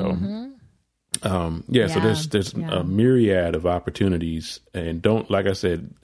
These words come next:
Speaker 2: all this information can be overwhelming if you try to do everything at once.
Speaker 1: <laughs>
Speaker 2: So just
Speaker 1: Yes.
Speaker 2: pick a couple things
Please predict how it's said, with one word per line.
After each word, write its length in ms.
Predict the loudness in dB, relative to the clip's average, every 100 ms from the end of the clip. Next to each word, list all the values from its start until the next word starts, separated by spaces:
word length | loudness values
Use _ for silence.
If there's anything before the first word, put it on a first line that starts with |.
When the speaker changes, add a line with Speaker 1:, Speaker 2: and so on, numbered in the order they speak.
| -2
Speaker 2:
all 180 | 2 4
this 200 | 4 2
information 640 | 0 2 2 2 0 -2
can 160 | -2 -2
be 160 | 2
overwhelming 640 | 2 2 2 2 2 2 0
if 160 | -2
you 80 | -6
try 240 | -2 0 0
to 100 | 0
do 180 | 2
everything 380 | 2 0 -4 -4
at 120 | -4 0
once. 360 | 0 0 -6 -16 -20 _ -6
Speaker 1:
<laughs> 100 | -6 -6 -8 -4 -4 -4 -8 -8 -4
Speaker 2:
So 320 | 0 2 2
just 360 | 0 2 2 0
Speaker 1:
Yes. 80 | -6
Speaker 2:
pick 460 | 0 0 0 -10 -16 _ _
a 80 | -18
couple 400 | -2 0 2 0
things 760 | 2 2 4 2 2 2 0